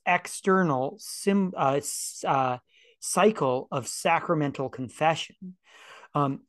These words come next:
and you see, here's the German complaint, right?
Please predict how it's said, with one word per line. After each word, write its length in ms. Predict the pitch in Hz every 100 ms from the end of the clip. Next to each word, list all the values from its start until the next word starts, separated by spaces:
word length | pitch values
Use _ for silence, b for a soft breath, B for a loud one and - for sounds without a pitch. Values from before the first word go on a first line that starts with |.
| _
and 180 | 160 151
you 80 | 165
see, 500 | - - 262 233 -
here's 400 | - - 269 262
the 100 | 185
German 320 | 165 160 151 127
complaint, 500 | 135 - 214 139 -
right? 240 | 147 147